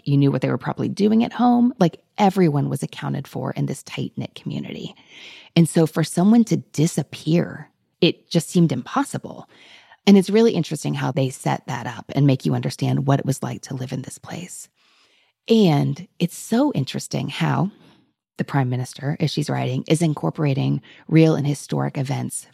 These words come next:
from history in the pages of their novel, so they matter to the story. Like, there was a historic Reagan-Gorbachev meeting that happened in Reykjavik that appears in the pages of this book. So you get to see both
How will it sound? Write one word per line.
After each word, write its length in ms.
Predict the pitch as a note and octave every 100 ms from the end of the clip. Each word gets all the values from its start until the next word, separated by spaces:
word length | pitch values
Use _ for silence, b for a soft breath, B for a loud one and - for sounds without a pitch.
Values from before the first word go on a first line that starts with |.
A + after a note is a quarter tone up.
| _
from 340 | D3+ C3+ B2+
history 680 | B2+ D3 - - B2+ B2 C#3 -
in 180 | C3+ C3+
the 60 |
pages 380 | - A#2+ - A#2
of 120 | B2+
their 120 | B2
novel, 320 | A#2 A2+ - -
so 160 | -
they 140 | - -
matter 480 | - - - - _
to 320 | - A#2+ A2
the 100 | -
story. 500 | - - A2+ - - -
Like, 220 | C3+ - B B B
there 100 | D#3
was 180 | D3 -
a 120 | D3+ C3+
historic 460 | C3+ - D3+ C3+
Reagan-Gorbachev 880 | - C3 C3 B2+ B2+ B2+ - C3 C3
meeting 240 | - C#3 -
that 140 | C3+
happened 400 | - - - - _
in 360 | - D#3 C#3 - - b -
Reykjavik 540 | - C3+ - - -
that 100 | D3+
appears 420 | C3+ - C3 A#2+ -
in 140 | B2+
the 80 | B2
pages 400 | - B2+ A2 -
of 120 | C3
this 140 | C#3 -
book. 300 | - - - b b b b b b
So 300 | - E3 D3+
you 200 | D#3 F#3
get 160 | G3 -
to 120 | E3+
see 300 | - D3+ D3
both 640 | - D#3+ C#3+ C#3+ - -